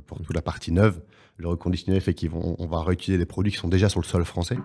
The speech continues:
Et le tra-, et le troisième point, il permet l'emploi local,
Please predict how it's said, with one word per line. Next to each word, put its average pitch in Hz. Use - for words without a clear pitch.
Et -
le 95
tra-, 95
et -
le 98
troisième 90
point, 110
il 92
permet 92
l'emploi 87
local, 104